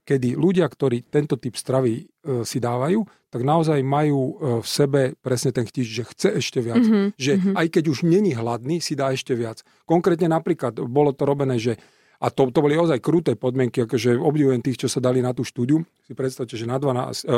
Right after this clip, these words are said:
Speaker 1: pa-, pardon, to bolo štrnásť dní, na dva týždne.
Speaker 2: Mhm.
Speaker 1: Zavrú vás do kvázi laboratórnych podmienok, kde ste kontrolovaná non-stop, to znamená, čo jete, vás non-stop pýchajú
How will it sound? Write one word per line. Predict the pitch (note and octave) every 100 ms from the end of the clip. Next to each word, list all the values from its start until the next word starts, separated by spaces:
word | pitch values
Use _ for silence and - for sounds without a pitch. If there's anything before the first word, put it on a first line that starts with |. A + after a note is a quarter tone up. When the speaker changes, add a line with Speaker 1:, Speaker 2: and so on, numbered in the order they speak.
| A#2
Speaker 1:
pa-, | C3 B2+
pardon, | C3+ C3 B2
to | B2+
bolo | A2+ A#2
štrnásť | - D#3+ A#2+
dní, | A#2+
na | B2+
dva | C#3+
týždne. | B2+ A2 A#2 A3+
Speaker 2:
Mhm. | A#3 G3+ F#3+ G3 _ -
Speaker 1:
Zavrú | B2 D#3+ F3 E3+ D3+ C3
vás | A#2+ A2+
do | A#2 A#2 A2+ C3
kvázi | - A#2 A#2 A#2
laboratórnych | A2+ B2 B2+ A#2 B2 A2 G#2+
podmienok, | - A2 G#2+ G#2 G#2+ -
kde | A#2 B2+ B2 - _
ste | - -
kontrolovaná | A2+ D3 D#3 D3+ C3+ B2 A#2 A2
non-stop, | A2+ C#3 C3 - A2
to | -
znamená, | A#2 A2+ A2 G#2 G#2+
čo | - E3+
jete, | C#3 A#2+ - A#2 A2+
vás | A#2 C3 A#2
non-stop | A2+ A#2+ G#2+ - A2+ -
pýchajú | C#3 B2+ B2+